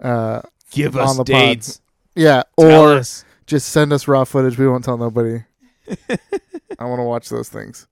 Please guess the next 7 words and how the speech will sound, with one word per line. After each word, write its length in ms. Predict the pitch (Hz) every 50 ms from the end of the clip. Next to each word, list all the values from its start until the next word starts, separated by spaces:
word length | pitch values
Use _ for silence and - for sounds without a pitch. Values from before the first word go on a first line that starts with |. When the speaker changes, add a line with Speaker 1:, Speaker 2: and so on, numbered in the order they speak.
| _ -
Speaker 2:
Yeah, 220 | - 117 - - - _ _ _ _ _ _ _ _ _ _
for 160 | - 113 113
sure. 360 | 101 - - 113 101 90 90 _ _ _ _ _ _ _ _ _ _ _ _ _ _ _
Um, 420 | - 117 117 113 110 107 107 107 - _ _
so, 480 | - - - 185 180 170 143 117 107 _ _ _ _ _ _ _ _ _ _ _ _ _ -
uh, 460 | 107 110 110 107 107 104 101 95 - - _ _ _ _ _ _ _ _
let's, 680 | 113 120 123 139 151 160 _ - - - - - -